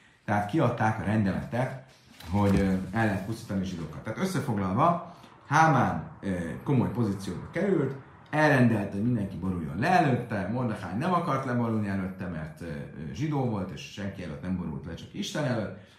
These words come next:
Hámán mérges lett, nem csak őt akarta elpusztítani, az összes zsidót, öm, és erre engedélyt kért, ö,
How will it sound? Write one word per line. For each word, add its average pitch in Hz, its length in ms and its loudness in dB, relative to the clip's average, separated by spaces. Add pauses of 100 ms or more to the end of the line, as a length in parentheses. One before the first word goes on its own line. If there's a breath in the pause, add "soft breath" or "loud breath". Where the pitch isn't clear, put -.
(160 loud breath)
Hámán 117 380 6
mérges 147 480 0
lett, 98 280 -4
nem 117 180 2
csak - 160 -6
őt 110 160 -2
akarta 95 340 -4
elpusztítani, 90 560 -10
az - 80 -8
összes 175 320 0
zsidót, 101 400 0 (360 loud breath)
öm, 98 680 4 (160)
és 95 200 -4
erre 95 200 -2
engedélyt 101 480 2
kért, 82 480 -4
ö, 90 40 -10